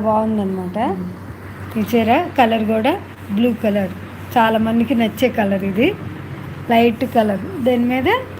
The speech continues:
చూడండి, ఆ, లైట్ కలర్ ఇచ్చాడు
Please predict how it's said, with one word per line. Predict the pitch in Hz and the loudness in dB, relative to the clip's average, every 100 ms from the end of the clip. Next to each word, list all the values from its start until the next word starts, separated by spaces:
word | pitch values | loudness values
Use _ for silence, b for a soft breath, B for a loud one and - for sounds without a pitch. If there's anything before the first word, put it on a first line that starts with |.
| - | -4
చూడండి, | 269 240 202 196 196 - - - - - | 0 2 2 0 -2 -8 -12 -12 -10 -6
ఆ, | 226 220 208 196 202 190 - - - - - - - - 294 | -2 -2 0 -2 -4 -8 -8 -8 -10 -10 -10 -8 -8 -2 4
లైట్ | 233 220 - | 4 4 0
కలర్ | 220 202 196 | -2 0 -4
ఇచ్చాడు | - 214 180 | -4 -4 -4